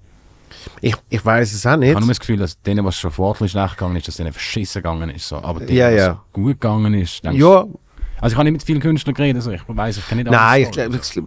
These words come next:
Speaker 1: es, es, ich glaub, es ist wie, wie in vielen Bereichen halt, ähm, man, man hat ja durch die Pandemie, äh, hat man ja ein bisschen gemerkt, wie, wie unser System ja an sich schon, äh, aufgrund von einer Überforderung funktioniert. Also
Speaker 2: Mhm.
Speaker 1: weißt, wenn, wenn ich, wenn ich dann zum Beispiel gelesen habe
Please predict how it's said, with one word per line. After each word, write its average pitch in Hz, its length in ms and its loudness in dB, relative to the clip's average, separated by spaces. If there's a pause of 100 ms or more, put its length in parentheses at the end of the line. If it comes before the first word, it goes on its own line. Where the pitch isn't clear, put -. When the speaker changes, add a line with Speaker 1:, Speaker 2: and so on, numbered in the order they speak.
Speaker 1:
es, 120 80 2
es, - 80 -4
ich 135 60 -4
glaub, 135 180 2
es 120 100 -4
ist 123 180 -2
wie, 131 200 2
wie 127 80 4
in 127 60 0
vielen 131 300 2
Bereichen 117 360 0
halt, 101 280 0
ähm, 95 220 -2 (140)
man, 104 240 0
man 98 140 2
hat 101 140 0
ja 101 120 0
durch - 160 -4
die 104 120 0
Pandemie, 104 800 2
äh, 85 420 -2 (160)
hat 104 160 0
man 98 120 2
ja 98 80 2
ein 92 80 0
bisschen 95 240 -4
gemerkt, 104 480 0
wie, 90 260 0
wie 95 120 2
unser 92 240 0
System 101 500 2
ja 98 80 2
an 90 80 0
sich 104 180 -4
schon, 98 260 0 (500)
äh, 98 200 2
aufgrund 107 340 0
von 104 140 -2
einer 98 80 2
Überforderung 101 540 0
funktioniert. 90 640 -2 (180)
Also 90 180 -2
Speaker 2:
Mhm. 101 60 2
Speaker 1:
weißt, 101 120 -2 (300)
wenn, 95 200 0
wenn 95 120 2
ich, 104 160 0
wenn 98 140 2
ich 110 120 0
dann 104 140 0
zum 107 100 -8
Beispiel 101 380 -2 (1300)
gelesen 120 440 4
habe 107 320 4